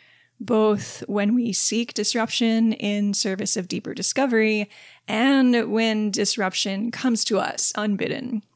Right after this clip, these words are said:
in the form of hardship or grief. Maybe we've actively chosen to uproot something that has reached an end, or maybe the ground has just unexpectedly shifted under us. But either way,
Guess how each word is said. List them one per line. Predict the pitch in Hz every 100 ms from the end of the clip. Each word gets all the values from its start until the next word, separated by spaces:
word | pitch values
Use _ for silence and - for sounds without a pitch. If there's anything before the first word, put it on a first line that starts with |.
| -
in | 208 202 202
the | 208
form | - 208 202 202 196
of | 196 196
hardship | 208 220 208 - 196 -
or | 190
grief. | 190 190 - - - - _ _ _ _ _ _ _ _ _ _ _
Maybe | 233 226 233 226
we've | 214 214 208 202
actively | 208 208 208 233 190
chosen | - 226 226 226 214
to | - 202 196
uproot | 196 202 226 262
something | - 220 - 214 214 208 208
that | 196 - -
has | 220 196
reached | - -
an | 214
end, | - 254 262 247 233 - _ - _ -
or | 226 226 226 220
maybe | 214 247
the | 233
ground | 208 220 220 220
has | 226 -
just | 220 208 - - -
unexpectedly | 220 220 - 208 202 202 190 190
shifted | - 202 - 185 -
under | 196 -
us. | - 254 - - - _ _ _ _ _ _ -
But | 185 214 214
either | - 269 302 254
way, | 233 226 214